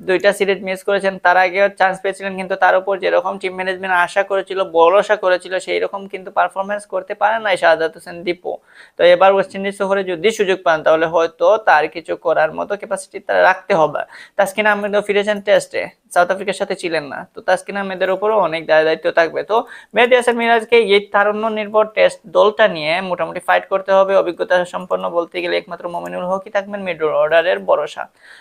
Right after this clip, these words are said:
তাই মেহেদী হাসান মিরাজের জন্য বলা যায় যে এটা একটা অগ্নি পরীক্ষা। সেই পরীক্ষায় মেহেদী হাসান মিরাজ দেখা যাক এখন কতটা নিজেকে উতরাতে পারেন এবং নিজের পারফরম্যান্স কতটা দেখাতে পারেন। অলরাউন্ডিং পারফরম্যান্স তার চেয়ে,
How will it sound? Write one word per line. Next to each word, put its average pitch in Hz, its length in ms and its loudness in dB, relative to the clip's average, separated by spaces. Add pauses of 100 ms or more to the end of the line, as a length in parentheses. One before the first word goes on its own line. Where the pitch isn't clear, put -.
তাই 175 220 4
মেহেদী 180 260 -2
হাসান 190 200 -2
মিরাজের 180 300 -4
জন্য 180 180 -6
বলা 170 260 2
যায় 196 160 2
যে 214 100 4 (100)
এটা 175 180 0
একটা 165 220 0
অগ্নি 196 260 -2
পরীক্ষা। 226 400 0
সেই 220 280 2
পরীক্ষায় 190 500 0
মেহেদী 190 260 0
হাসান 185 240 0
মিরাজ 175 240 0
দেখা 170 240 0
যাক 196 180 -4
এখন 175 200 -10 (100)
কতটা 214 460 -2
নিজেকে 185 480 -2
উতরাতে 175 460 0
পারেন 190 220 -2
এবং 185 240 -4
নিজের 226 300 2
পারফরম্যান্স 202 500 -4
কতটা 175 320 0
দেখাতে 165 320 0
পারেন। 160 300 0
অলরাউন্ডিং 160 580 -2
পারফরম্যান্স 214 520 -2
তার 170 180 2
চেয়ে, 165 240 -2